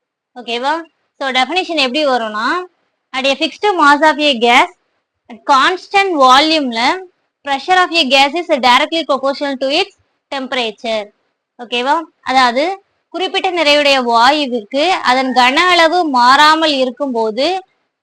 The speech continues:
வாயுவின் அழுத்தமானது வெப்பநிலையுடன் நேர்விகித தொடர்புடையது. இதுதான் என்னது? கே லூசாக்ஸ் லா. இந்த லெசன்ல இருந்து ரிப்பீட்டடா அந்த லா கொஸ்டின்ஸ் எல்லாமே கேட்டுட்டு இருப்பாங்க. So, இது எல்லாத்துலயும் நம்ம டெஃபினிஷனா நம்ம மனப்பாடம் பண்ணி வச்சோம்னா,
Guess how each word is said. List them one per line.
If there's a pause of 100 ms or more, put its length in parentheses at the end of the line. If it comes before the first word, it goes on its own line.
(160)
வாயுவின்
அழுத்தமானது (120)
வெப்பநிலையுடன் (380)
நேர்விகித
தொடர்புடையது. (360)
இதுதான்
என்னது? (200)
கே
லூசாக்ஸ்
லா. (480)
இந்த
லெசன்ல
இருந்து
ரிப்பீட்டடா
அந்த
லா (120)
கொஸ்டின்ஸ்
எல்லாமே
கேட்டுட்டு
இருப்பாங்க. (540)
So,
இது
எல்லாத்துலயும்
நம்ம
டெஃபினிஷனா
நம்ம
மனப்பாடம்
பண்ணி
வச்சோம்னா,